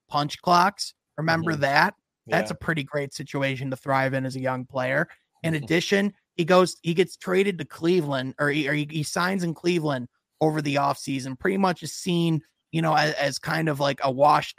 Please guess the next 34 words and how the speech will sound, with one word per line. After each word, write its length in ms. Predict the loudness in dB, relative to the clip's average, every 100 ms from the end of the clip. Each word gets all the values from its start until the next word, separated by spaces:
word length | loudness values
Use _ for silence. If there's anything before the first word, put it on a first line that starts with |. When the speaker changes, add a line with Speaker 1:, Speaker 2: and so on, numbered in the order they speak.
| _
Speaker 1:
prospect 560 | -2 0 -2 -4 -6 -6
at 100 | -10
this 160 | -10 -8
point. 380 | -4 -2 -4 -10 _ 6
Goes 240 | 8 8
to 80 | 0
Cleveland, 600 | -4 0 2 0 -2 -6 0
proves 340 | 4 4 2
himself, 560 | -2 -4 -2 -2 -2 -4 -4
actually 360 | -4 -2 -2 -2
has 120 | -2
a 60 |
pretty 300 | -6 -2 -2
solid 420 | 0 2 4 2 0
season. 540 | -2 -2 -2 -6 -8 -12 _ 4
How 160 | 6 6
does 100 | 4
he 60 |
get 200 | 0 0
thanked 300 | -2 -2 -2
for 260 | 4 8 8
it? 100 | 6 _ _
Gets 220 | -4 -4
traded 460 | -4 4 4 4 4
right 240 | 8 8
again 380 | 8 6 6 4
in 100 | 4
a 80 | 4
Donovan 440 | 4 4 2 2
Mitchell 320 | 0 0 -4
trade. 400 | -4 -2 0 -2 -8 _ 0
Speaker 2:
Yeah. 60 |
Speaker 1:
But 120 | 0 2
now, 580 | 2 2 4 2 0